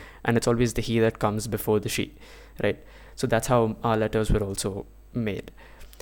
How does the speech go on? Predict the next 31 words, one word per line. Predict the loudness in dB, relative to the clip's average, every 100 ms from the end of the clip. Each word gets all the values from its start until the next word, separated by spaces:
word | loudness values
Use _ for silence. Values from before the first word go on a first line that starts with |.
| -18 -10
So | -4 -2
I, | 0 -2 -2 -12 -8
I | -4
said, | 0 0 0
"Okay, | 0 0
you | 0
know | 0
what? | 0
I | 0
wanna | 0 0
make | -2 -4
a | -6
point | -6 -4 -2
to |
them, | -2 0 0
and | -2
I'm | 0
gonna | 2 2 0
change | 0 0 2 0 -4 -6
this | -4 -4 -2
format | -2 0 0 -2 -4 -4
in | -2
my | -2
letter, | 0 0 0 -2
and | -2
I'm | -4 -4
gonna | -2 -2
make | -2 -2
it | 0
all | 0 0
they, | -2 -8